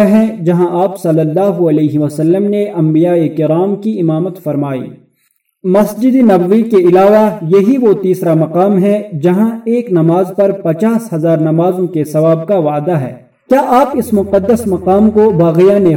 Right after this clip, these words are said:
خدا، قاتلان انبیاء اور منکران محمد مصطفیٰ صلی اللہ علیہ وسلم کے حوالہ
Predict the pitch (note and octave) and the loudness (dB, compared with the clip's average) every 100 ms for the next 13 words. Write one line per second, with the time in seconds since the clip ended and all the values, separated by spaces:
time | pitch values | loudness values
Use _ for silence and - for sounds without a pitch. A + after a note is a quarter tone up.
0 | - E3+ F3 G3 G3+ - - - _ _ | -2 0 2 2 0 -6 -20 -20 _ _
1 | _ F#3+ G3 A3 G#3+ G3 E3+ E3+ F#3 G3 | _ 0 0 2 2 2 2 2 0 2
2 | G#3+ G#3+ G#3+ F3+ E3 E3 E3 F#3+ G3 G3 | 2 2 2 0 2 2 2 0 2 2
3 | E3 D#3+ D#3+ F#3 G3 E3+ D#3+ D#3+ - E3+ | 2 0 -2 -4 -2 -2 0 -2 -4 -4
4 | G3 G3 G3 F#3+ G#3 F3+ E3+ F3 D3+ E3 | -2 -2 -2 -2 0 0 0 -2 -2 -2
5 | D#3 D#3 D3 D3 C#3+ D#3+ F3 G3+ F3 D#3 | -2 -2 -2 -4 -4 -2 0 0 -2 -2
6 | B2+ D3 E3 F#3+ | -2 -2 0 0